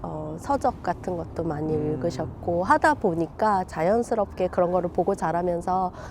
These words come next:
Speaker 1: '나에게도 신앙이 필요하다.'라는 거를 많이 느끼게 됐어요.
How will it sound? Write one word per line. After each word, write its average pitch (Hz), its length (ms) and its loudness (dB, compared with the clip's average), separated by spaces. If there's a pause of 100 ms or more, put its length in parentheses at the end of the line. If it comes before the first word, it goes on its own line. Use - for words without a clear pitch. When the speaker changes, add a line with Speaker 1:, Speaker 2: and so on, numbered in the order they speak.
(220)
Speaker 1:
'나에게도 208 520 4
신앙이 220 840 4
필요하다.'라는 214 840 0
거를 160 220 -6
많이 151 220 -4
느끼게 151 600 -4
됐어요. 151 460 -6